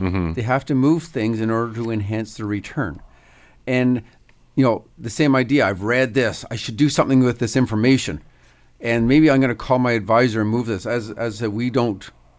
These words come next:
Speaker 2: do this. We're, we're, we're full asset allocation. We don't move things other than rebalancing. But that oh eight, oh nine, which seems like a distant memory, it's, you know, we're now talking, you know, eight years ago, nine years ago.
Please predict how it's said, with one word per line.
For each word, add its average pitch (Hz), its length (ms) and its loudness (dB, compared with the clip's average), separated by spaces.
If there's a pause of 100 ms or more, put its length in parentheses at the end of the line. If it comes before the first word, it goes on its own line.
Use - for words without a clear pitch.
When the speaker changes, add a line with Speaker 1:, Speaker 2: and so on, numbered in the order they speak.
(240)
Speaker 2:
do 117 160 -2
this. 90 220 -10
We're, 104 100 -6
we're, 110 180 -2
we're 107 220 -4
full 127 340 -2
asset 110 260 -2
allocation. 107 580 -4
We 104 80 -2
don't 107 200 -2
move 110 220 -4
things 110 280 -2 (220)
other 113 160 -2
than 104 160 -2
rebalancing. 110 520 0
But 107 180 -2 (400)
that 120 240 -2
oh 151 220 6
eight, 143 220 4
oh 123 160 2
nine, 117 480 2 (240)
which 117 200 -8
seems 165 360 -2
like 151 140 0
a 117 40 -8
distant 117 320 -4
memory, 113 420 2
it's, 104 300 -12
you 123 80 -4
know, 110 60 -4
we're 113 120 -4
now 120 180 -4
talking, 113 480 -4 (460)
you 117 120 -4
know, 107 140 -4
eight 123 180 -2
years 135 260 0
ago, 98 180 -6
nine 107 240 -4
years 147 180 -4
ago. 82 240 -10